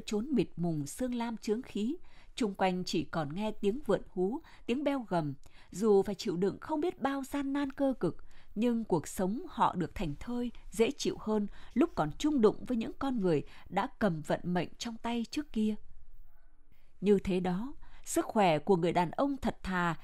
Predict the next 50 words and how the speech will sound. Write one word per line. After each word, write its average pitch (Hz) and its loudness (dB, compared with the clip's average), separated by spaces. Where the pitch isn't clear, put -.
chỉ 214 2
biết 285 0
nai 285 4
lưng 294 4
ra 285 2
làm 165 2
lụng, 165 2
và 160 4
sắc - -6
đẹp 185 2
của 185 4
một 165 -2
người 170 2
đàn 160 2
bà 170 4
nghèo, 160 0
trung 247 2
trinh 247 2
là 196 6
mối 202 4
bất 220 0
hạnh 190 0
đã 190 2
dắt - -2
tai 220 0
họa 175 2
vào 160 2
cái 247 -2
gia 220 -2
đình 170 0
cố 202 0
nông 254 -2
này. 151 0
Chồng 175 4
thì 185 8
bị 185 2
bóc 320 4
lột 185 6
đến 220 2
cùng 190 6
kiệt 190 4
sức - -2
lực, 175 2
vợ 208 6
thì 185 4
luôn 285 4
luôn 311 6
bị 175 2
đe 226 4
dọa - 0